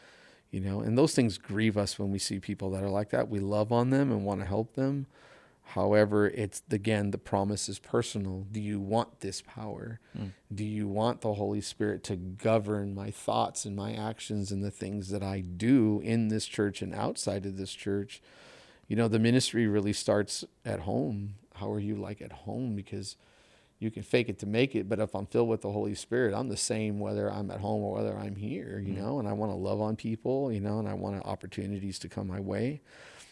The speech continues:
Speaker 1: But again, it says, "You shall receive power when the Holy Spirit has come upon you." There's the upon. "And you shall be witnesses." So guess what? There's fruit.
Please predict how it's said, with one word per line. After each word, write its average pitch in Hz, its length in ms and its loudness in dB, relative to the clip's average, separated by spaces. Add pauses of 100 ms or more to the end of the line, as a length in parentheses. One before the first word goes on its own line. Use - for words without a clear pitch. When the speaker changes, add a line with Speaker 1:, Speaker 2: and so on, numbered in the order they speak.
(120)
Speaker 1:
But 101 140 0
again, 117 260 4
it 113 40 4
says, 101 220 0
"You 107 120 2
shall 104 180 2
receive 104 300 -2
power 101 320 4
when 110 280 2
the 151 100 6
Holy 101 260 2
Spirit 98 420 0
has 98 160 -2
come 98 240 -4
upon 110 520 2
you." 98 260 0
There's 98 240 -2
the 95 160 -10
upon. 113 540 2 (720)
"And 104 240 2
you 120 380 12
shall 107 220 6
be 113 140 6
witnesses." 113 580 2
So 120 300 6
guess 117 340 2
what? 143 380 4 (600)
There's 110 300 4
fruit. - 580 4